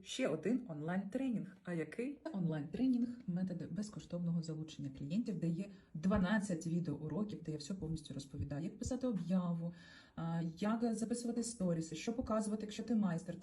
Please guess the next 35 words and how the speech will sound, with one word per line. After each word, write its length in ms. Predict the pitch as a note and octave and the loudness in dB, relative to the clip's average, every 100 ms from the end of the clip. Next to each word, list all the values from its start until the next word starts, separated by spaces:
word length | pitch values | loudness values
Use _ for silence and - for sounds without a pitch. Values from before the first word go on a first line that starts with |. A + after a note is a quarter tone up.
| - | -2
Так 120 | A3+ | 0
ось, 180 | C4+ F#3+ | 2 2
я 160 | C4 | 2
вважаю, 380 | D4+ A3+ A3 F3+ | 4 2 2 0
що 180 | - F#3 | 0 0
у 20 | |
нас 200 | A#3 A3 | 0 0
просто 360 | G3 G#3 - F3 | -2 -2 -2 -4
на-, 200 | F#3+ F3+ | -2 0
найчудовіше, 720 | G#3 G#3 F#3+ F3 D3 - D#3+ | 2 2 0 -2 -4 -8 -4
найкраще 600 | G3+ G3+ F#3+ E3+ D#3+ D3 | 0 0 0 -4 -4 -8
навчання, 420 | D3 - A#3 F3+ | -8 -4 -4 -4
тому 160 | E3 F#3+ | -4 -4
що 140 | G3 E3+ - - - _ | -4 -8 -12 -20 -20 _
кожен 320 | G3+ F3 D3 - | 0 0 -2 -4
із 160 | F#3 | -2
нас 400 | G3 C4 - - _ | 2 2 0 -8 _
профі 500 | - F3+ E3+ E3+ A#3+ A#3+ - | -6 -2 -2 -4 -8 -8 -14
в 60 | |
своєму 400 | - E3+ F3 - - | -8 -6 -6 -8 -6
напрямку. 580 | F3 E3 - C#3+ - - - - _ | -4 -4 -8 -12 -16 -20 -20 -20 _
І 240 | F#3 F#3 F#3+ - | -2 0 0 0
те, 120 | G#3+ | -2
що 140 | G#3 F#3+ | 0 -2
проходять 560 | F#3 G3 F#3 E3 - | -4 -2 -2 -4 -2
наші 280 | F#3+ F#3 - | 0 0 -2
учні, 540 | F3 A3 - F3+ - - _ _ _ _ _ | -4 -4 -4 -6 -8 -12 _ _ _ _ _
і 320 | F3 E3+ D#3+ D#3 - _ _ _ | -8 -6 -4 -6 -12 _ _ _
ті 160 | - G3+ | -4 0
відгуки, 420 | G#3 G3 F#3 E3 | 2 2 0 -2
які 220 | D#3+ F3+ | -4 -2
вони 180 | E3 D#3+ | -2 -2
залишають 520 | E3+ E3+ F#3+ D3 - | -4 -4 -2 -4 -6
після 260 | D#3+ - A#3+ | -10 -6 -4
навчань, 420 | B3 - D3+ | -4 -4 -6